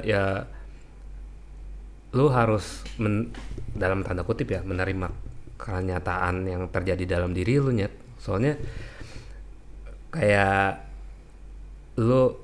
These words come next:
pengennya begini, tapi kenyataannya, kenyataannya lain lagi kan susah juga ya. Maksudnya kayak apa, eh, kecuali lu punya power gitu,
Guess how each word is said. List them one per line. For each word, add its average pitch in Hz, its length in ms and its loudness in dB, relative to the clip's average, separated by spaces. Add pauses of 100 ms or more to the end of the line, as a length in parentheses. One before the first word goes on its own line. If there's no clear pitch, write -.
(460)
pengennya 107 320 6
begini, 101 640 2
tapi 101 160 0
kenyataannya, 101 480 4 (480)
kenyataannya 98 480 0
lain 95 320 4
lagi 101 320 2
kan 170 240 2 (400)
susah 101 240 -2
juga 147 320 2
ya. 107 240 4
Maksudnya 113 400 0
kayak 104 240 4 (640)
apa, 107 220 4 (340)
eh, 110 160 4
kecuali 131 320 8
lu 160 80 6
punya 117 240 4
power 110 400 10
gitu, 98 320 2